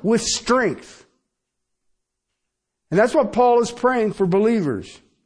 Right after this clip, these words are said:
You'll never know that on your own. Never know it. You know why? You'll never be able to stand in your own strength.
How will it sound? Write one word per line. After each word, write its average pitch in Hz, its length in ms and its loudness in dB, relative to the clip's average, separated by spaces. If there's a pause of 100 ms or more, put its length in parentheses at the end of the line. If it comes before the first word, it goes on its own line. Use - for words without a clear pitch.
(540)
You'll 196 240 2
never 220 360 2
know 220 280 2
that 165 200 4
on 160 180 2
your 160 220 2
own. 135 340 -2 (200)
Never 165 280 0
know 160 200 0
it. - 180 -8 (1900)
You 160 60 -6
know 147 100 -2
why? 175 420 0 (640)
You'll 165 240 0
never 208 320 0
be 202 280 0
able 185 180 2
to 160 100 -2
stand 180 520 -2
in 147 100 -2
your 143 220 -2
own 147 120 -2
strength. 127 640 -8